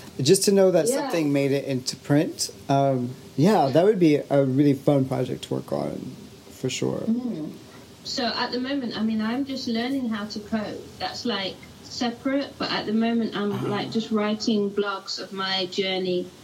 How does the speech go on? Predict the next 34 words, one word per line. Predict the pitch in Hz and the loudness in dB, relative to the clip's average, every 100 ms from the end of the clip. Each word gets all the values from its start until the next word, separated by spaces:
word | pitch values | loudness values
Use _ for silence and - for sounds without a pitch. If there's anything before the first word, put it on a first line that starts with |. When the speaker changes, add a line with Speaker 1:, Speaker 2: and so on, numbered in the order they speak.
| - - - - | -20 -20 -20 -8
Speaker 2:
um, | - 180 170 170 170 160 - - | -2 0 2 2 2 0 -4 -4
and | 202 190 185 185 | -2 2 0 0
promoting | 214 202 202 - 202 | -2 0 0 -2 -2
the | 185 | -2
business | 196 190 - - | -4 -4 -6 -4
itself. | 226 - 214 190 165 175 | -4 0 2 2 2 0
And | 175 190 | 2 2
then | 190 | 2
I'm | 190 | 0
gonna | 190 185 | -2 -2
be | 180 180 | 0 0
looking | 196 190 202 180 | 0 -2 -2 0
at | 170 - - | -2 -4 -6
the | |
social | 180 - 185 180 202 | -2 2 0 2 2
media | 190 185 180 175 | 4 2 2 0
side | - 185 165 165 160 160 - - - - - - | -2 -2 0 0 0 -2 -8 -18 -18 -18 -8 2
and | 202 185 185 | 4 4 2
the | 185 | 2
events. | 180 190 170 143 - - - - - - - - | 2 2 2 2 -2 -6 -8 -8 -14 -20 -20 -8
So | - 190 180 | -2 0 0
kind | - 196 190 | 2 2 2
of | 170 | 0
that's | - - - | 0 -2 0
what | 202 180 | 2 2
I'm | 180 170 151 - - | 2 2 0 -4 2
looking | 196 190 202 175 | 2 2 0 -2
at | - - | -4 -4
at | |
the | 175 | -2
moment. | 180 175 160 127 123 - - - | 0 2 2 0 -4 -8 -20 -12
Speaker 1:
Ah, | 147 151 160 139 143 | -8 -4 -4 -4 -6
okay. | 143 135 131 - - - - - | -6 -6 -6 -12 -18 -18 -16 -2
Um, | 151 139 | -2 -2